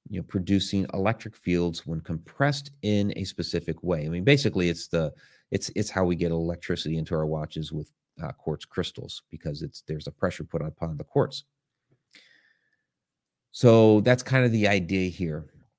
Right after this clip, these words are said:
is that with the earthquake, there's pressure. It's being pressed onto that quartz and it's generating an electric field, which is interacting with different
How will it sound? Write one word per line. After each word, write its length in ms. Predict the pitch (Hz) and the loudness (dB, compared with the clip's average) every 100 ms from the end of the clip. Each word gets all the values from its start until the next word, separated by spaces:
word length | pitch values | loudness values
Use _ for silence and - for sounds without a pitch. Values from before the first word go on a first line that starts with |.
| _ | _
is 240 | 95 92 - | -4 -4 0
that 380 | 92 87 - _ _ _ _ _ _ | 0 0 -4 _ _ _ _ _ _
with 180 | 104 120 | 0 2
the 120 | 123 | 2
earthquake, 500 | 92 110 - 101 98 | 2 0 2 0 0
there's 180 | - 80 | -6 -8
pressure. 720 | - - - 139 - 156 160 _ _ _ _ | -8 -6 0 0 0 -4 -4 _ _ _ _
It's 100 | - | -8
being 260 | 90 87 82 - _ _ _ _ | -4 -4 -8 -18 _ _ _ _
pressed 280 | 123 113 - | 0 0 -2
onto 260 | 113 113 113 | -4 -2 0
that 180 | 107 | -2
quartz 360 | - 92 87 - | -2 -4 -4 -6
and 100 | - | -8
it's 140 | 90 - | -8 -8
generating 720 | - 101 98 92 87 90 90 | -6 -4 -2 -2 -2 -4 -6
an 120 | 85 | -8
electric 440 | 82 87 101 101 - | -4 -4 -4 -6 -8
field, 420 | - 85 82 80 _ _ _ _ _ _ _ | -4 0 0 -4 _ _ _ _ _ _ _
which 120 | 90 101 | -8 -2
is 80 | |
interacting 540 | 120 127 127 135 90 87 | 0 6 6 6 -4 -6
with 120 | 85 | -6
different 300 | 90 - | -8 -8